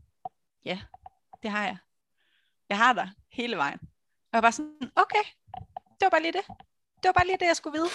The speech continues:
<laughs> Altså, det var, det var vitterligt sådan en følelse af, "Jeg skal bare lige vide, at mit support sys-,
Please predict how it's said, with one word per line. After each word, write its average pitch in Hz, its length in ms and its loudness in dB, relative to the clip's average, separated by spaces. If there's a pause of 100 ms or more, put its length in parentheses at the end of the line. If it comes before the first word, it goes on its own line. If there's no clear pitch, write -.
(120)
<laughs> - 120 -2
Altså, 415 200 8 (100)
det 311 160 6
var, 330 240 6
det 359 80 12
var 339 160 10
vitterligt 330 360 8
sådan 330 140 -4
en - 40 -8
følelse 311 280 4
af, 269 80 6 (560)
"Jeg 277 80 4
skal - 140 -2
bare 320 140 8
lige 330 180 2
vide, 320 280 6
at 247 140 4
mit 247 200 0
support 247 480 4
sys-, - 440 -4